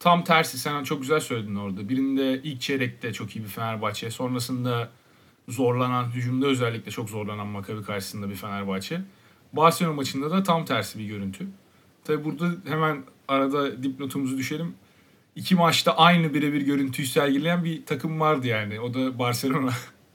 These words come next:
Olympiakos deplasmanında ve Fenerbahçe deplasmanında ilk çeyreği çok iyi oynayıp sonrasında tamamen ortadan kaybolan ve üç çeyrek haber alınamayan bir Barcelona vardı.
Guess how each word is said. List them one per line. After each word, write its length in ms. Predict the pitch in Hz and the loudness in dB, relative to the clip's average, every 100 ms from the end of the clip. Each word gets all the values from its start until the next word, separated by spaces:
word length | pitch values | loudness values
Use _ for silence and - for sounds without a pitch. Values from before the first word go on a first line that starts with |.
| _ _ _ _ _ - - - - - - - | _ _ _ _ _ -6 -6 -6 -12 -18 -14 0
Olympiakos 560 | 151 160 160 135 135 | 4 6 6 6 4
deplasmanında 560 | 151 135 143 156 147 156 | 2 4 4 6 6 6
ve 80 | 143 | 6
Fenerbahçe 460 | 151 147 147 131 | 6 6 4 2
deplasmanında 520 | 139 135 143 143 156 | 0 2 2 2 0
ilk 180 | 170 135 | 0 0
çeyreği 280 | - 151 151 | 2 2 4
çok 240 | 151 131 | 2 2
iyi 60 | 151 | 2
oynayıp 280 | 135 147 160 | 4 2 0
sonrasında 720 | 139 135 127 143 147 139 - | 2 2 0 -4 -4 -4 0
tamamen 380 | 139 147 143 131 | 2 2 2 2
ortadan 340 | 123 123 123 | 0 -2 0
kaybolan 440 | 131 127 135 139 | 2 2 2 2
ve 20 | 139 | 4
üç 200 | 131 - | 2 4
çeyrek 320 | 131 131 127 | 2 2 0
haber 180 | 123 131 | 0 2
alınamayan 440 | 123 131 123 110 | 2 2 0 -2
bir 100 | 107 | -2
Barcelona 440 | 110 104 117 110 107 | -2 -2 -4 -8 -6
vardı. 320 | 98 98 | -6 -8